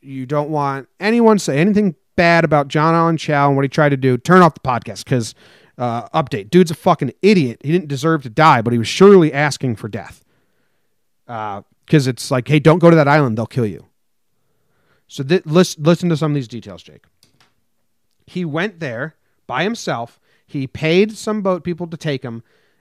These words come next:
and they, they put their bite, like, boat, like, a hundred yards out, and then he rowed his canoe. The first day he got there, they shot spears, at, bow and arrows at him. They shot one, and it hit his Bible, which he was holding in front of his chest as he was screaming Genesis to them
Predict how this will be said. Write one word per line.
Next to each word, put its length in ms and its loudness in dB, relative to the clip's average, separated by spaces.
and 120 -16
they, 260 -6
they 220 -8
put 200 -10
their 100 -4
bite, 200 -2
like, 240 -6
boat, 200 -2
like, 100 -2
a 60 -6
hundred 320 -4
yards 240 -4
out, 260 -4
and 140 -8
then 180 -4
he 520 -8
rowed 360 -2
his 180 -4
canoe. 440 0
The 80 -8
first 360 4
day 160 4
he 100 2
got 280 0
there, 280 -2
they 140 0
shot 640 0
spears, 560 4
at, 120 -6
bow 180 4
and 80 2
arrows 320 2
at 160 -6
him. 160 -6
They 100 -2
shot 340 0
one, 200 2
and 100 -2
it 80 -8
hit 300 -8
his 160 -8
Bible, 520 0
which 160 -10
he 80 -6
was 120 -6
holding 320 0
in 80 -4
front 200 -4
of 60 -6
his 120 -8
chest 380 -4
as 120 -10
he 80 -6
was 100 -10
screaming 720 -2
Genesis 600 -4
to 100 -18
them 200 -8